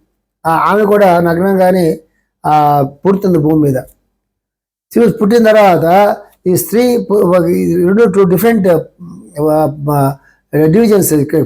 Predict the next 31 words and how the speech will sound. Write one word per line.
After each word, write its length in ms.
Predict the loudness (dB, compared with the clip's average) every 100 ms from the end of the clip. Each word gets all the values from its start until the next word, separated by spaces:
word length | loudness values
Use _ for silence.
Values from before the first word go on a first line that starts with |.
| -2
పురుషుడు 300 | -2 0 -2
స్త్రీ 200 | 0 0
అనే 120 | 2
డివిజన్ 260 | 2 2 0
ఉంది. 140 | -2
ఆయన 160 | -2 -2
ఒకడే 240 | 0 0
ఉన్నప్పుడు 360 | 0 0 -2 -6 _ _ -2
డివిజన్ 320 | 0 2 0
లేదు. 160 | -2 -8 _ _ _ _ _ _ _ _
ఈవ్ 280 | 0 2 2
పుట్టంగానే 600 | 0 0 0 2 2 0
ఆమె 200 | 0 -2
స్త్రీగా 340 | 0 0 0 0
పుట్టిన 300 | -2 -2 0
తర్వాత 200 | 0 0
ఆమె 160 | -2
సిగ్గుపడిందట. 540 | -4 -4 -6 -6 -10 -20 _ _ _ _ _
సిగ్గుపడ్డం 520 | -4 -2 2 2 2 2
అంటే 220 | 2 2
అది 220 | 0 0
సింబాలిక్‌గా 580 | -2 0 2 2 2 0
అర్థం 180 | 0 0
ఏంటి? 600 | 0 0 2 2 0 -4 _ _ _ -2
తన 180 | 0
స్త్రీ, 380 | -2 -4 -2 2 2 2 2 -2 -6 _ -6
అతను 280 | -2 -2 -2
పురుషుడు 400 | -2 -2 0 2
అనేటటువంటి 580 | 2 0 -2 -2 -2 -2
భావన 380 | 0 2 2
వచ్చి 600 | 0 -2 -2 0 0 0